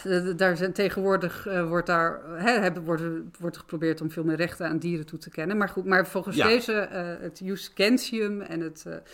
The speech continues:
Speaker 2: is het, ja, eh, hebben dieren wat dat betreft geen rechten... En er is dus een soort hi-, ja, hiërarchie of een soort schaal waarin, ehm,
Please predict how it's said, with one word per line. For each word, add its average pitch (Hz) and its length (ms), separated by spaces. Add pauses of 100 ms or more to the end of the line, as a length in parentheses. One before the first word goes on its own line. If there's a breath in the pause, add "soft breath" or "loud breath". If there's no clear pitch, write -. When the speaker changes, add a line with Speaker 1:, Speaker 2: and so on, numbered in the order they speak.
(640 loud breath)
Speaker 2:
is 233 220
het, - 200 (180)
ja, 185 260
eh, 202 120 (720)
hebben 185 280
dieren 196 280
wat 175 100
dat 233 140
betreft 185 300
geen 247 200
rechten... 180 500 (560 loud breath)
En 220 360 (100)
er 208 140
is 277 180
dus - 160
een 196 160
soort 180 200
hi-, - 120
ja, 175 180
hiërarchie 214 540
of - 60
een 208 80
soort 220 180
schaal 277 640
waarin, 214 540 (220)
ehm, 180 460